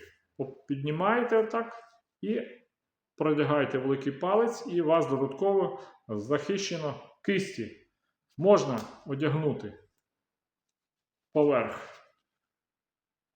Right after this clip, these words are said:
тепла рукавиця, нічого мені не заважає, комфортно себе почуваю, плюс додатковий захист ось тут в долоні. Можна одягнути навіть в рукавицю,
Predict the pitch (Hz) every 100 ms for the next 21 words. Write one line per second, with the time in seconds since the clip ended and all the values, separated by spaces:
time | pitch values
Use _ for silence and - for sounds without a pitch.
0 | _ 151 131 123 120 - 160 208 247 -
1 | 220 - - _ _ _ _ _ _ _
2 | _ 135 147 143 202 170 143 139 135 131
3 | 147 151 180 202 151 - 135 170 156 127
4 | 131 120 135 147 180 208 135 175 220 -
5 | - - - 151 156 151 - 185 160 139
6 | 170 196 156 139 127 - 165 165 - _
7 | _ _ _ 107 143 160 127 101 - -
8 | _ - 185 202 160 156 156 151 139 214
9 | 247 175 156 170 170 - - - - _
10 | - 139 147 156 170 196 196 151